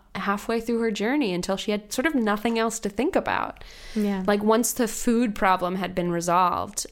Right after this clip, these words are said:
Speaker 1: now, yeah, once she had sustained herself, it was like, "Okay, why am I here?" <laughs> It felt like, you know?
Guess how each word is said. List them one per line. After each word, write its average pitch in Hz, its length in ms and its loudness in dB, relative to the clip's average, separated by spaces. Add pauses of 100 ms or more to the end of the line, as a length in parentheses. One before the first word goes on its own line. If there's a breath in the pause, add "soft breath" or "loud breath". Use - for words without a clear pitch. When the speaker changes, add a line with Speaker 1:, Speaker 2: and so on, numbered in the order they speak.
(220)
Speaker 1:
now, 180 720 2 (540 loud breath)
yeah, 202 200 4
once 214 200 4
she 247 200 0
had 214 120 0
sustained 208 520 0
herself, 180 420 -2
it 170 100 -2
was 175 200 -4
like, 185 200 -4
"Okay, 185 240 -2
why 196 200 0
am 339 160 0
I 196 80 0
here?" 247 340 -2
<laughs> - 680 -10
It - 120 6
felt 226 260 4
like, 185 280 2
you 208 100 0
know? 233 280 0